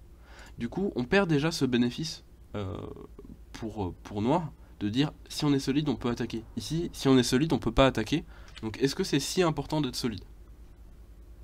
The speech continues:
La deuxième chose, c'est qu'en fait, avec cette séquence, euh, blanc a très peu de potentiel.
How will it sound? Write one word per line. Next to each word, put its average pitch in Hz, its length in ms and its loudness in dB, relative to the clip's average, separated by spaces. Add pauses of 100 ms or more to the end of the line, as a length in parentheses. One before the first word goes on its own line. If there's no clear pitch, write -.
(500)
La 113 80 0
deuxième 160 300 2
chose, 196 320 -2 (600)
c'est - 140 -6
qu'en 117 120 -4
fait, 180 360 -2 (100)
avec 135 240 0
cette - 180 -6
séquence, - 520 -8 (600)
euh, 98 160 -6 (260)
blanc 135 540 2 (580)
a 117 140 4
très - 200 -2
peu 160 140 0
de 156 40 -4
potentiel. 131 480 -2